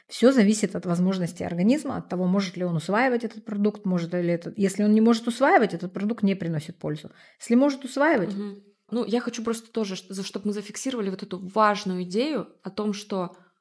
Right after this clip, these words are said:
Speaker 2: вкусно тоже должно быть. Но всё-таки у
Speaker 1: Должно.
Speaker 2: еды
Speaker 1: Да.
Speaker 2: это,
Speaker 1: Да.
Speaker 2: это удовольствие
Speaker 1: Это одно,
Speaker 2: определённое.
Speaker 1: одна из функций еды.
Speaker 2: И щас мы опять приходим к тому, что всё-таки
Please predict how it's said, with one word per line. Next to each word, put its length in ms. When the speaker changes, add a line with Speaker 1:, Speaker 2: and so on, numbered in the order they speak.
Speaker 2:
вкусно 380
тоже 180
должно 320
быть. 260
Но 80
всё-таки 380
у 60
Speaker 1:
Должно. 400
Speaker 2:
еды 520
Speaker 1:
Да. 140
Speaker 2:
это, 400
Speaker 1:
Да. 280
Speaker 2:
это 180
удовольствие 600
Speaker 1:
Это 140
одно, 240
Speaker 2:
определённое. 460
Speaker 1:
одна 220
из 120
функций 420
еды. 220
Speaker 2:
И 40
щас 180
мы 100
опять 240
приходим 340
к 60
тому, 260
что 460
всё-таки 500